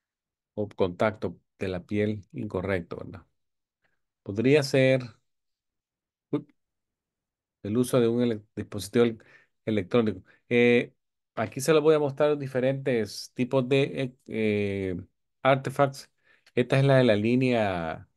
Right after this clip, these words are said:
de sub y baja, que se llama Wandering Baseline, que puede, podría ser por una preparación inadecuada en la piel, el electrodo está flojo,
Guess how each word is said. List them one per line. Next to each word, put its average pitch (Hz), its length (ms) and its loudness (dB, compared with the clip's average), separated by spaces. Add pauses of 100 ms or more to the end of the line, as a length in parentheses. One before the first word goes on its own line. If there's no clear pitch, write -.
de 90 120 -8
sub 113 200 2
y 123 100 8
baja, 143 400 0
que 113 100 -10
se 104 100 -2
llama 110 180 2
Wandering 127 580 2
Baseline, 131 540 -2 (1300)
que 104 120 -10
puede, 110 260 -2
podría 107 500 0
ser 120 300 0
por 107 120 -2
una 107 200 0
preparación 104 480 0
inadecuada 98 420 -2
en 95 80 -4
la 87 140 -6
piel, 135 460 0
el 110 140 -2
electrodo 95 440 -2
está 98 240 -8
flojo, 135 760 0